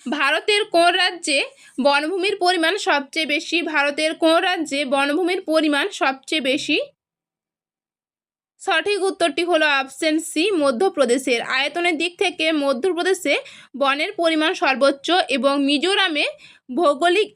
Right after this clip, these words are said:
এলাকার শতাংশের দিক থেকে বনভূমির পরিমাণ সবচেয়ে বেশি। পরের প্রশ্ন হলো, ভারতের কোথায় জাফরান চাষ হয়? ভারতের কোথায়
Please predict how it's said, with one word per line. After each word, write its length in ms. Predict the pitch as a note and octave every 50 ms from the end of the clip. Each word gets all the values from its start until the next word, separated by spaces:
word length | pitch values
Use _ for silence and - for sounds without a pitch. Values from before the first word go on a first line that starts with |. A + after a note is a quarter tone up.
| C#4+
এলাকার 360 | D4+ E4 F4 F4 - D#4 E4 G#4 - -
শতাংশের 500 | E4 C4+ - C#4+ D4+ E4 E4 F#4 F#4+ D4 B3+
দিক 100 | D#4+ E4 - _ G4+
থেকে 220 | G4 F#4+ - E4 F#4 D4 A#3
বনভূমির 500 | C4+ C4+ C4+ C#4 D#4 F4 F4 F4+ G4 G#4 G4+ E4
পরিমাণ 320 | D#4+ D#4 D4+ C4+ C#4 F4+ G#4+ - F4
সবচেয়ে 440 | C#4+ C4 B3+ - - E4+ F4+ D#4 C#4+
বেশি। 280 | B3 C4 - - A3+ G#3+ G#3 G#3+ - _ _ _ _ _ _ _ _ _ _ _ _ _ _ _ _ _ _ _ _ _ _ _ _ _ _ _ _ _ _ _ _
পরের 300 | C#4+ C#4 C#4 D4+ F4+ G4+ - F#4+
প্রশ্ন 280 | F#4+ G4+ G4 - F#4 G#4+ G#4 F#4
হলো, 200 | D4+ B3+ A#3+ C#4 A#4 B3+ - _ _ _ _ _ _ _
ভারতের 520 | B3+ D#4+ D#4+ C#4+ D4 D#4 D#4 - F#4 G4+ G#4 G4+
কোথায় 340 | F#4 F#4 F#4 F#4 F#4+ E4 F4 F#4 D#4+
জাফরান 420 | D#4 C4+ C#4 D#4 - F4+ E4 E4 G4 G4 F4+
চাষ 220 | D4+ C4+ C#4+ D4+ - D4+
হয়? 160 | C#4 D#4 A#4+ C5 - _ _ _ _ _
ভারতের 500 | C4+ C4 D4+ C#4+ D4 D#4 - - G4+ G#4 G#4 G#4 F#4
কোথায় 360 | F#4 F#4+ - D#4 E4 E4 G4